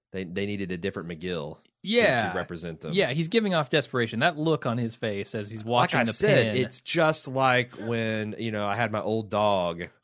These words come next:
Speaker 2: <laughs>
Speaker 1: and he saw me walking towards the, uh, you know, the food bag.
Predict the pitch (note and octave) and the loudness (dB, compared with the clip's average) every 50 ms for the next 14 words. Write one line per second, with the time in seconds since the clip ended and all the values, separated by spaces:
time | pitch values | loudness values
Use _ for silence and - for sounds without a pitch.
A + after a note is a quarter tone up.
0 | - - - _ - - _ - - - - G#2+ G#2 G#2 G2+ G2 G2 G2 G2+ G2 | -20 -20 -10 _ -10 -8 _ -8 -6 -4 -2 -2 0 0 0 0 0 0 0 -2
1 | G2 G2 G2 F#2+ F2+ F2+ - A#2 A2 G#2+ G2+ - - A#2+ A2+ G#2+ G#2 G#2+ G2+ G2 | -2 -4 -6 -6 -8 -6 -4 -4 -4 -4 -4 -4 -2 0 0 0 0 -2 -4 0
2 | G2+ G#2+ G#2+ G2+ - G#2+ G2 G2 - - A2 G#2+ G#2 G2 F#2+ F#2 F#2+ E2+ F2+ F#2 | 2 2 2 2 0 -4 -10 -10 -6 -4 -2 0 -2 -2 -4 -8 -14 -10 -8 -8
3 | F#2 F#2 F2+ F2+ F2+ F2+ E2+ - - F2 F2 E2+ E2+ E2+ E2+ E2+ - F#2+ G2 F#2 | -6 -6 -6 -6 -6 -6 -8 -8 -6 -6 -4 -4 -4 -4 -6 -6 -8 -8 -8 -6
4 | F2 E2+ E2+ D#2+ D#2+ F2+ F2 - - B2+ A#2+ A#2 G2+ F2 F2+ E2+ D#2+ D2+ D2+ D#2 | -6 -6 -8 -8 -10 -12 -14 -6 -4 -2 -2 -2 -2 -2 -2 0 0 0 -2 -4
5 | D2+ E2+ E2+ | -6 -10 -16